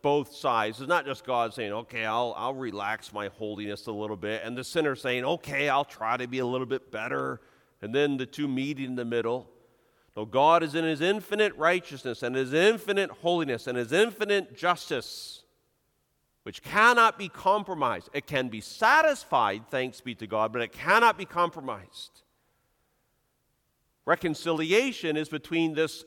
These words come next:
infinitely holy God and an infinitely sinful person. Now, I need to ask you straight up this morning, do you know in your heart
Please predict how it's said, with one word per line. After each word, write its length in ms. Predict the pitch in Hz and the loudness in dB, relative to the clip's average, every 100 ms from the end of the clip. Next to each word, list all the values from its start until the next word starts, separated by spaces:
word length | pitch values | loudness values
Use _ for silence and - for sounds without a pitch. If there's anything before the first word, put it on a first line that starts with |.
| _ | _
infinitely 600 | 202 262 - 254 254 214 | 0 0 0 -2 0 2
holy 320 | 202 214 202 | 4 4 2
God 420 | 170 190 156 107 85 - _ _ _ _ _ _ _ _ _ _ _ _ _ _ _ _ _ _ _ | 4 6 6 4 -2 -18 _ _ _ _ _ _ _ _ _ _ _ _ _ _ _ _ _ _ _
and 220 | 113 107 107 | -4 -2 0
an 100 | 107 | 0
infinitely 560 | 156 - 170 165 139 | -2 -2 -4 -4 -6
sinful 440 | - 143 131 131 113 | -8 -6 -6 -8 -8
person. 460 | 120 113 - 78 - _ _ _ _ _ _ _ _ _ _ _ _ _ _ _ _ _ _ _ _ _ _ _ _ _ | -8 -8 -10 -20 -20 _ _ _ _ _ _ _ _ _ _ _ _ _ _ _ _ _ _ _ _ _ _ _ _ _
Now, 100 | 92 | -2
I 100 | 127 | -2
need 140 | 190 175 | 0 0
to 100 | 127 | 2
ask 340 | 147 156 - | 2 0 -4
you 100 | 135 | -12
straight 460 | 113 - 156 160 147 | -12 -12 -6 -2 -2
up 140 | 131 | -4
this 180 | 120 - | -8 -8
morning, 420 | 123 120 104 92 85 | -4 -4 -6 -10 -12
do 240 | 101 180 196 | -8 -8 -8
you 260 | 165 170 | -8 -8
know 400 | 151 147 160 156 | -6 0 0 2
in 120 | 135 123 | 0 -2
your 240 | 113 107 | -2 -4
heart 640 | - - 143 107 85 - | -6 -2 0 0 -8 -18